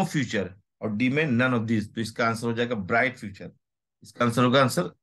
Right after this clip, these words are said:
इस क्वेश्चन का आंसर होगा ब्राइट। ठीक है, और आगे दिखना स्टार्ट करो तुम लोग। ठीक है,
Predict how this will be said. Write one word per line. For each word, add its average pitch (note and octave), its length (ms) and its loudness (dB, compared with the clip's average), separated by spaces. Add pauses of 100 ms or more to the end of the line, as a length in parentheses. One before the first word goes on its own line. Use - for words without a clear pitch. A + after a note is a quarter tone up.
इस - 160 -18
क्वेश्चन B2 400 0
का - 60 0
आंसर B2 180 4
होगा B2 120 6 (100)
ब्राइट। G2+ 360 4
ठीक - 680 -8
है, D#3 120 8 (920)
और C3 200 6
आगे B2 260 4
दिखना B2 360 0 (140)
स्टार्ट G2 400 -2
करो F#2 140 -4
तुम F2 200 -6
लोग। E2+ 200 -4 (920)
ठीक A#2+ 140 -2
है, E3 80 8